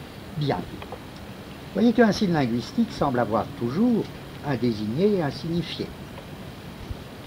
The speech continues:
Dans des rapports, euh, divers, tout dépend, le mot concret, le mot abstrait,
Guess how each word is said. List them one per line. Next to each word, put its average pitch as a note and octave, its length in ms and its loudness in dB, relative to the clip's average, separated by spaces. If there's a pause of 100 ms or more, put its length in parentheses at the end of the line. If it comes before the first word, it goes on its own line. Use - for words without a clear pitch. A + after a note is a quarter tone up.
(500)
Dans B3 120 8
des C#3+ 140 8
rapports, C#3 520 8
euh, A#2+ 120 6
divers, C#3+ 480 4
tout C#3 100 -4
dépend, B2+ 400 2
le C#3+ 140 4
mot C3 160 4
concret, C3 640 2
le C#3+ 100 6
mot B2 180 4
abstrait, C3+ 540 4